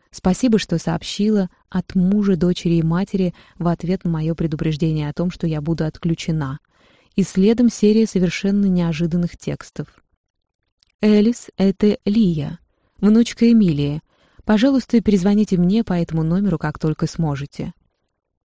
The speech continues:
«Элис, это снова Лия. Я пыталась дозвониться вам весь день. Пожалуйста, скажите мне, что вы всё ещё в Польше. Позвоните мне срочно».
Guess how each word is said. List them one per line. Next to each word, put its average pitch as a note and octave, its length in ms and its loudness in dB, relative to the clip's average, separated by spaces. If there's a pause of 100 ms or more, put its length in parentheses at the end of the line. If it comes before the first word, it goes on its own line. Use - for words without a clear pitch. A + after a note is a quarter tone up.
(220)
«Элис, F3 440 0
это G3 180 0
снова G3 420 2
Лия. D3+ 440 0 (340)
Я F#3 140 2
пыталась F#3+ 400 2
дозвониться E3+ 520 0
вам F#3 180 0
весь F3+ 240 0
день. F#3+ 360 -2 (380)
Пожалуйста, F3+ 460 0
скажите F3+ 460 -2
мне, D3+ 180 -2
что F3 320 -2
вы F3 520 0
всё D#3+ 300 -2
ещё D3+ 240 -4
в - 120 -10
Польше. F#3+ 500 -2 (420)
Позвоните F#3 600 2
мне A3 160 4
срочно». F3 640 -4